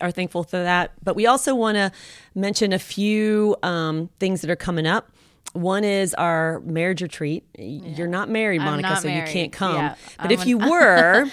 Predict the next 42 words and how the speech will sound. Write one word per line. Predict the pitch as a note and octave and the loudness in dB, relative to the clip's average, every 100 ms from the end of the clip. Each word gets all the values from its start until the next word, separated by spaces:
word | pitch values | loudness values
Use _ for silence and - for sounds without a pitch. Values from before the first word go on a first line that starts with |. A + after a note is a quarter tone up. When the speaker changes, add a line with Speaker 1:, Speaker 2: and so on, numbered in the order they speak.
| - | -4
Speaker 2:
<laughs> | A#3 | 2
I | B3 | 2
would | D#4+ | 4
be | D#4 | 2
missing | C#4 C4 | 0 0
out. | G#3 G#3 E3+ | 2 2 0
I | D#3+ | 2
Speaker 1:
Yes, | G#3 G3+ G#3 | 4 6 4
Speaker 2:
know | |
I | G3+ F#3 | 2 -2
would. | F#3+ | -2
Speaker 1:
you'd | F#3 D4+ | 0 2
be | F#3+ | 2
missing | C4 | 2
out. | F3 D#3+ D4+ G#3+ | 4 2 2 -2
Speaker 2:
<laughs> | |
Speaker 1:
Merle | G#3 B3+ | 0 2
and | B3+ | 2
I | A#3 A3+ | 2 2
are | G#3+ | 2
gonna | G#3+ | 2
be | G#3 | 2
helping | G3+ F#3 F#3+ | 0 -2 -2
to | E3+ | -2
lead | F3 F#3+ G3+ F#3+ | -2 0 0 0
a | |
retreat | F#3+ G3 - E3 E3 - | 0 -2 -4 -4 -6 -6
on | E3+ E3 | -6 -4
November | E3 D#3 E3+ E3 | -4 -4 -4 -4
fifth | - D#3 | -6 -8
and | F3 | -8
sixth, | - - - - - - | -8 -8 -10 -14 -20 -14
and | - F3+ | -6 -4
it's | F#3 | -2
gonna | A#3+ B3 | -2 0
be | A3 | 2
at | G3+ | 0
the | F3 | 0
Mason | E3+ F3 F#3 - G#3+ G#3 | -2 0 0 0 -2 -2
Hilton | F3+ G3+ - F#3+ | -4 -4 -4 -4
Garden | F3 E3 F3 F#3+ - | 0 0 -2 -6 -6
Inn, | D3 E3 | -4 -4